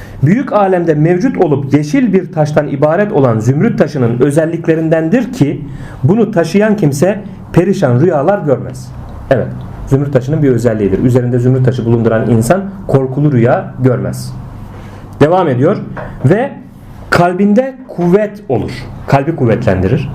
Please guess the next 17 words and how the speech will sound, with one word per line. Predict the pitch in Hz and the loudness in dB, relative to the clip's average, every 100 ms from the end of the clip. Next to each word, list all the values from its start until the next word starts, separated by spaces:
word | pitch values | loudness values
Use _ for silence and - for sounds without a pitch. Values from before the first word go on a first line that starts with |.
| - | -2
zümrüt | 101 95 - - | 0 2 0 2
aynı | 104 98 | 2 2
zamanda. | 98 90 85 104 170 - - - 135 | 2 2 2 0 -2 -8 -12 -2 2
Ve | 202 254 - - - | 2 0 -6 -18 -16
sara | - - 180 180 185 196 220 202 | -8 0 2 4 4 4 2 -2
isabet | 160 175 160 202 202 - | -2 2 4 2 -2 -4
etmez. | 127 127 101 - - | -2 0 0 -2 -6
Sara | - 143 139 139 127 | -2 0 2 2 0
hastalığına | 113 - 107 110 156 | -2 0 2 2 2
müptela | 135 127 127 107 120 139 | 2 0 2 2 2 2
olmaz | 104 - - - - - 104 | 2 -2 -8 -10 -14 -8 -4
bu | |
kişi. | - - - - - - - - - - - 131 | -2 -4 -6 -12 -14 -16 -16 -16 -14 -14 -2 2
Ve | 220 - | 2 2
tecrübe | 180 180 196 262 | 0 0 0 -2
etmiş | 254 175 170 196 214 - - | -2 -6 0 0 0 -6 -2
olanlar | 165 151 151 180 226 | 2 2 2 -2 -2